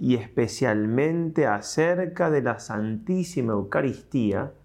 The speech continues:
tenía, ¿sí?, muchas luces con respecto a este sacramento,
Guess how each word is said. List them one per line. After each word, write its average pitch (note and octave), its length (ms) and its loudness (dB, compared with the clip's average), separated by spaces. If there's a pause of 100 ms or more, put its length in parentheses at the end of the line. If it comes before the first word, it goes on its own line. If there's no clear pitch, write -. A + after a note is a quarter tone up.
(880)
tenía, A#2 540 -2 (400)
¿sí?, - 520 -4 (220)
muchas C3 480 2
luces C3 320 2
con G#2+ 140 -2
respecto G2+ 320 -2
a - 60 -18
este - 100 -18
sacramento, D#3 800 0